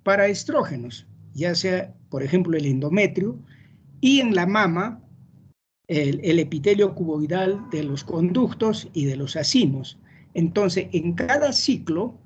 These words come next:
los estrógenos van a producir proliferación de estos epitelios. Mientras más ciclos ovulatorios tenga la paciente, el riesgo de cáncer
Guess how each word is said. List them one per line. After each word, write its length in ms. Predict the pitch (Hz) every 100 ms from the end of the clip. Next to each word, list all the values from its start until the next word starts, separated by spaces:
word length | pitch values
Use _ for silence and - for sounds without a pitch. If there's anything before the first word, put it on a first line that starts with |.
| _ _ _ _
los 220 | 170 170
estrógenos 640 | 175 170 208 214 202 196 -
van 160 | 180
a 80 | 185
producir 400 | 180 151 139 185
proliferación 840 | 185 156 143 143 - 135 - 202
de 80 | 175
estos 260 | 170 - -
epitelios. 680 | 139 139 - 131 - - - _ _ - _ _ _ _ 233
Mientras 760 | 220 226 202 185 175 170 -
más 300 | 208 285 -
ciclos 600 | - 285 - 165 147 -
ovulatorios 840 | 160 143 147 143 143 214 175 151
tenga 280 | - 202 185
la 180 | 143 135
paciente, 640 | 139 - 185 170 170 208 - _ _
el 260 | - 180 160
riesgo 680 | 170 233 254 185 - 127 131
de 180 | 147 143
cáncer 640 | 190 185 180 175 196 -